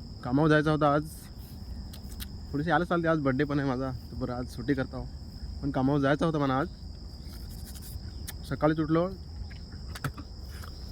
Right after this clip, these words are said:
व्यायाम केला हलका फुलका, नंतर भात कवाय गेलो. अ, एक तास भात कापला ना, माझ्या मित्राचा फोन आला, "कसं कामावर असेल का नाही?"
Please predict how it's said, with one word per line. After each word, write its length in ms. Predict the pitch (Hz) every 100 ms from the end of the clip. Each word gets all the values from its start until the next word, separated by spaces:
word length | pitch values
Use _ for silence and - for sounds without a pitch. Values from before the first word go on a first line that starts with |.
| - -
व्यायाम 260 | 135 143 156
केला 220 | 151 151
हलका 200 | 135 147
फुलका, 220 | 139 143
नंतर 340 | 143 143 151 143
भात 120 | 135 -
कवाय 180 | 139
गेलो. 200 | 120 120 131 - - - - - - - - - - -
अ, 340 | 131 131 131 123
एक 240 | 131 -
तास 140 | 143 131
भात 160 | 123 -
कापला 320 | 135 143 143 160 - - - - - - - - - - -
ना, 420 | 131 131 139 139 147 - - - - - - - - - - -
माझ्या 180 | 151 156
मित्राचा 280 | 151 156 165
फोन 220 | 160 151
आला, 180 | 131 113 - - - - - - - -
"कसं 240 | 147 160 156
कामावर 280 | 139 151
असेल 180 | 143 143
का 80 | 147
नाही?" 120 | 151